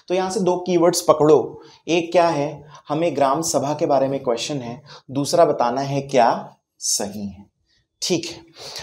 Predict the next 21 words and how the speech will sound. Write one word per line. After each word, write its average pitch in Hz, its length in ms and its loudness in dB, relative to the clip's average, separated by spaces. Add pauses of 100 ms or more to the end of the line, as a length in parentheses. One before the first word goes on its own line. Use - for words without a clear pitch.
(100)
अब 196 80 8
स्टार्ट 180 320 6
करते 202 200 6
हैं, 196 60 4
पहले 175 180 6
स्टेटमेंट 185 420 2
को 196 80 6
पढ़ते 165 300 4
हैं। 196 140 6
ग्राम 147 260 6
सभा 165 300 4
की 170 160 0
बैठक 135 520 2
में 156 480 0
एक 151 260 -2
बटे 156 220 6 (100)
दस 156 360 6
या 135 140 4
वन 139 260 2
बाय 147 220 6
टेन 143 260 4